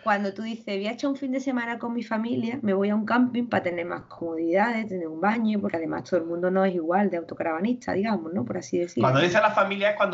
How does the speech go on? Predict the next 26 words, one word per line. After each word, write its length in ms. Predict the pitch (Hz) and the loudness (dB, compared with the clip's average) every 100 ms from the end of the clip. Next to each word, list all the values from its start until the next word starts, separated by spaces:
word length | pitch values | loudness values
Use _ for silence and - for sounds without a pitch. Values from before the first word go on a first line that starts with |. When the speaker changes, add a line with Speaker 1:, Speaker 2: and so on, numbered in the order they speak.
| 160 | 0
Speaker 2:
viene 200 | 180 190 | 0 0
alguna 240 | 180 180 | -2 -4
visita. 480 | 165 139 127 - - - | -6 -6 -8 -10 -14 -6
Speaker 1:
Y 140 | 208 | -2
nos 240 | 190 185 180 | 0 0 2
vamos 320 | 175 202 208 | 2 4 2
un 60 | |
fin 180 | 208 214 | 0 0
de 80 | 208 | -2
semana, 560 | 208 190 196 240 240 320 | -2 0 0 2 0 0
entonces 320 | 208 196 208 233 | -4 -4 -4 -2
ahí 160 | 240 | -2
sí 180 | 240 254 | -2 -2
anclamos 500 | 233 214 214 214 196 | -2 0 0 2 0
dos 120 | 175 | 0
o 80 | 180 | -2
tres 220 | 190 180 | -2 -4
vehículos 420 | 185 202 - 226 220 | -2 -2 -4 -2 -2
alrededor, 520 | 202 220 226 285 302 | 0 -6 0 0 2
ponemos 280 | 202 165 160 | 0 -2 -4
nuestro 300 | 170 190 175 | -4 -2 2
tordo 240 | 196 196 | 4 4
y 40 | 240 | 2
nuestros 300 | 269 262 208 | 0 0 0
avíos, 340 | 170 196 285 | 0 0 0
claro. 360 | 269 185 247 202 | 0 -2 -2 -4